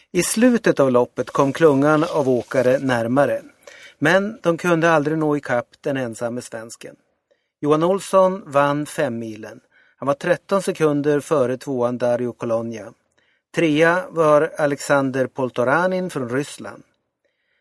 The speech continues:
"Det är helt otroligt. Det här är mitt livs största lopp", sa Johan Olsson efter tävlingen.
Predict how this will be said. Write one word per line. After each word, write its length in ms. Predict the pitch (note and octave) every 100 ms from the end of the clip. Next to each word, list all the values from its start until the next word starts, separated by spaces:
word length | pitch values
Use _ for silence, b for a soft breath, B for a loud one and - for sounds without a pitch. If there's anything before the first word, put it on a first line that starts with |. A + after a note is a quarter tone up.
| _ -
"Det 60 |
är 40 | D#3+
helt 280 | G#3 F#3+
otroligt. 640 | D#3+ - D#3 C#3+ A2 - -
Det 120 | D#3+
här 260 | D3+ F#3+ F#3
är 180 | F3+ F3
mitt 360 | E3 D#3+ -
livs 360 | C3+ C3+ - -
största 500 | - - D3+ - C#3
lopp", 260 | C#3+ D#3 - -
sa 180 | - C3
Johan 300 | B2 A#2+ A#2
Olsson 400 | A2+ A2+ - A2+
efter 340 | - A2+ - C3+
tävlingen. 580 | B2+ A2 G#2+ G#2+ B2